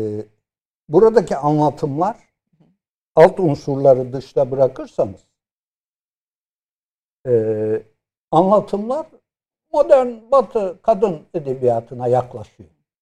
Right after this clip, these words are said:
Gerçekten burada yapılmamış bir şeyi, e, rahatlıkla söyleyebilirim. İlahiyatçı, akademisyen hanım arkadaşlarımız dahil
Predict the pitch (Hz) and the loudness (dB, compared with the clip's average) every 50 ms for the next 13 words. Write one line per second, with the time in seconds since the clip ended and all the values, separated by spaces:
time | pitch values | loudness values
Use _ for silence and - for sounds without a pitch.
0 | _ _ _ _ _ _ _ _ _ _ _ _ _ _ _ _ _ _ _ _ | _ _ _ _ _ _ _ _ _ _ _ _ _ _ _ _ _ _ _ _
1 | 156 156 226 220 - 233 185 - 196 180 175 156 165 190 185 165 180 165 170 165 | 2 2 2 4 2 0 0 0 -2 -4 0 0 0 0 2 2 2 2 2 0
2 | - _ _ _ _ _ _ 170 151 147 - 202 220 202 185 147 123 117 107 - | -4 _ _ _ _ _ _ 2 2 2 4 0 -2 0 0 0 0 -2 -4 -8
3 | - _ _ _ _ _ - 147 151 139 127 - - 160 156 160 156 151 147 143 | -14 _ _ _ _ _ -8 -6 -6 -6 -6 -10 -12 -12 -10 -10 -10 -10 -12 -14
4 | - _ _ _ _ _ _ _ _ _ _ - 147 131 117 113 110 107 104 101 | -16 _ _ _ _ _ _ _ _ _ _ -10 -8 -6 -6 -6 -8 -10 -12 -14
5 | 98 104 - _ _ _ _ _ _ _ _ _ _ _ _ _ _ - 156 151 | -16 -20 -20 _ _ _ _ _ _ _ _ _ _ _ _ _ _ 2 4 4
6 | 175 180 - - 208 - - 139 120 113 - - 123 110 107 104 104 101 101 98 | 4 4 0 -6 -12 -8 -4 -4 -4 -4 -6 -8 -10 -10 -10 -12 -16 -16 -18 -20
7 | 107 104 107 110 135 214 269 - _ _ _ _ _ _ _ _ _ _ _ _ | -20 -12 -10 -8 -8 -10 -12 -18 _ _ _ _ _ _ _ _ _ _ _ _
8 | _ _ _ _ _ _ _ _ _ _ _ _ _ _ _ 175 151 175 180 196 | _ _ _ _ _ _ _ _ _ _ _ _ _ _ _ -2 4 6 6 6
9 | 202 202 214 202 202 - - 262 247 208 - - _ _ _ - - 170 - - | 6 4 0 -2 -4 -8 -10 -10 -10 -10 -10 -14 _ _ _ -12 -10 -10 -8 -6
10 | 156 156 165 165 175 175 160 - _ 196 190 190 180 - _ _ - 151 165 180 | -6 -6 -4 -6 -6 -8 -10 -10 _ -8 -8 -8 -8 -12 _ _ -6 -6 -6 -6
11 | 190 175 - - 156 139 - - 143 123 135 131 117 - - 143 139 139 147 147 | -8 -10 -10 -10 -10 -10 -10 -12 -18 -16 -16 -16 -16 -16 -12 -12 -10 -10 -10 -14
12 | 139 131 127 135 143 156 160 156 160 214 | -16 -6 0 4 6 6 6 4 0 -6